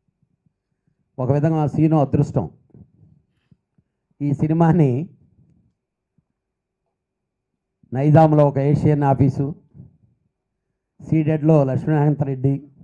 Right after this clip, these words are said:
వైజాగ్లో చిన్ని, వెస్ట్లో ఉషా పిక్చర్స్, అంటే అన్ని పెద్ద పెద్ద సినిమాలు రిలీజ్ చేసేటటువంటి ఒక ఆఫీసుల్లో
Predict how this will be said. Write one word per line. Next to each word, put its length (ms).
వైజాగ్లో 800
చిన్ని, 380
వెస్ట్లో 340
ఉషా 280
పిక్చర్స్, 600
అంటే 560
అన్ని 420
పెద్ద 380
పెద్ద 400
సినిమాలు 600
రిలీజ్ 360
చేసేటటువంటి 840
ఒక 220
ఆఫీసుల్లో 960